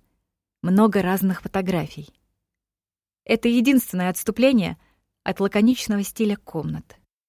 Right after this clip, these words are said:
Они висят на стенах, на холодильнике,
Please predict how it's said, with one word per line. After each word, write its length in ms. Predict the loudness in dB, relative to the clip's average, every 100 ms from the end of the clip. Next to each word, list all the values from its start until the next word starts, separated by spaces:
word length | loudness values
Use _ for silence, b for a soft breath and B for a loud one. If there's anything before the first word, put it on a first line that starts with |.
| _ _ _ _ _ _ _ _
Они 240 | -2 0 0
висят 300 | -2 -2 0
на 100 | -2
стенах, 560 | -2 -4 -2 -4 -8 _ _ _ _ _ _ _ -8
на 140 | -6
холодильнике, 840 | -4 -4 -2 -2 -2 -4 -6 -16